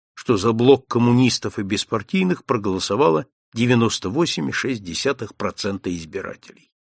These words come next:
И не удивили слова Сталина на предвыборном собрании: «Никогда в мире ещё не было таких действительно свободных и действительно демократических выборов.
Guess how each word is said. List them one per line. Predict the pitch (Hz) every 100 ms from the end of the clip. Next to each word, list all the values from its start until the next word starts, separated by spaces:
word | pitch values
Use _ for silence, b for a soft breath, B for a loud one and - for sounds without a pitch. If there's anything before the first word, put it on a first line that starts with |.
| _ _ _ -
И | 190
не | 226
удивили | 226 202 220 233 214
слова | - 160 156 190
Сталина | - - 147 135 131 127
на | 120
предвыборном | 127 120 113 147 143 131 131
собрании: | 117 117 101 98 85 82 76 - _ _ _ _ -
«Никогда | 135 202 214 214 170 214 185
в | 156
мире | 202 214 143 123
ещё | 113 - 131
не | 139 151
было | 110 104 110
таких | 117 117 135 110
действительно | 113 113 - - 190 190 185 175
свободных | 160 151 156 117 147 139 117 120 98 -
и | - 123
действительно | 107 - - 180 185 180 175 165
демократических | 131 131 120 113 113 - 156 135 135 - 127 -
выборов. | 113 104 82 73 -